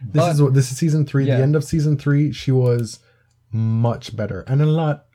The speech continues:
Speaker 1: a lot of it has to do with the writing, right?
Speaker 2: Yeah, yeah.
Speaker 1: Because she's perfectly capable as an actress.
Speaker 2: Right, she's fine. I mean, she's not
Speaker 1: Yeah.
Speaker 2: amazing, but she's fine.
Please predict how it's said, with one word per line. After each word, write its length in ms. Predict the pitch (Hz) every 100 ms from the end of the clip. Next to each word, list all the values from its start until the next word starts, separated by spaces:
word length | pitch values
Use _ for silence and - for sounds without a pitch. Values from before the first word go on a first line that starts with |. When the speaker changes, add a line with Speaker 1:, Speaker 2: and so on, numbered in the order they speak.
| _ -
Speaker 1:
a 80 | 143
lot 320 | 151 160 151
of 100 | 151
it 80 | 113
has 200 | 127 120
to 60 | 117
do 120 | 120
with 100 | 104
the 80 | 98
writing, 500 | 95 98 - - - _ _ _ -
right? 360 | 156 156 151 - -
Speaker 2:
Yeah, 300 | 123 202 - - _ -
yeah. 220 | 165 107 _ _ -
Speaker 1:
Because 220 | 151 180
she's 200 | 202 156
perfectly 440 | - 165 147 127
capable 380 | 120 127 117 110
as 140 | 98 98
an 80 |
actress. 440 | - - - - -
Speaker 2:
Right, 240 | 196 -
she's 200 | - 185
fine. 360 | - 117 170 175
I 20 | 175
mean, 40 |
she's 100 | 170
not 100 | 123
Speaker 1:
Yeah. 40 | 123
Speaker 2:
amazing, 340 | 127 151 120
but 100 | 123
she's 160 | 123 147
fine. 280 | 208 110